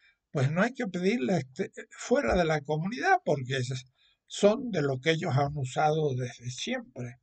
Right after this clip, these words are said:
Y puede salir entonces una arquitectura bella, aún desde un punto de vista de una arquitectura a lo Bauhaus, la mejor reciente arquitectura,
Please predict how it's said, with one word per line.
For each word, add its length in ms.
Y 120
puede 300
salir 360
entonces 680
una 240
arquitectura 1000
bella, 540
aún 640
desde 320
un 160
punto 380
de 140
vista 520
de 120
una 180
arquitectura 1080
a 100
lo 200
Bauhaus, 920
la 180
mejor 460
reciente 500
arquitectura, 960